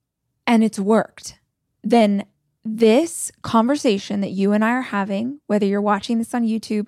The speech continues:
or listening to it on the podcast, is to remind you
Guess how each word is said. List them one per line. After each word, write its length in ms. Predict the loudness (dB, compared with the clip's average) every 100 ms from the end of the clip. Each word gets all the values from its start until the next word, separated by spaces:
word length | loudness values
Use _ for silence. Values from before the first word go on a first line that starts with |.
| -6
or 120 | -6
listening 460 | -4 -4 -4 -4 -2
to 180 | -2
it 120 | -2 -2
on 120 | -6
the 60 |
podcast, 680 | -6 -8 -8 -12 -12 -14 -20 _ _ -20 _ _ -4
is 200 | -4 -4
to 240 | -6 -4
remind 600 | -2 -2 -2 -2 -2 -2
you 340 | -2 -2 -4